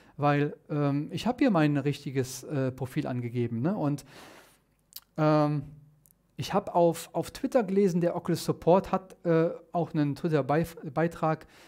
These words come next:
äh, gepostet. Wenn jemandem das passiert ist, soll er sich gerne da melden und die, die werden dann helfen. Und, ähm,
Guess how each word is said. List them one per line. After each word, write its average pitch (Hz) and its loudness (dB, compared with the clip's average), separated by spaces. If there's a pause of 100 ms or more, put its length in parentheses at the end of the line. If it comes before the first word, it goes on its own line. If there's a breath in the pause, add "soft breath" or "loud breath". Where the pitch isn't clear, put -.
(140 loud breath)
äh, 143 2
gepostet. 147 -2 (280 loud breath)
Wenn 165 6
jemandem 226 4
das 170 2
passiert 143 0
ist, 208 2
soll 160 4
er 156 6
sich 143 -4
gerne 160 4
da 139 4
melden 180 2
und 147 -4
die, 135 -4 (280)
die 127 -4
werden 135 0
dann 123 -2
helfen. 196 2
Und, 147 -2
ähm, 139 0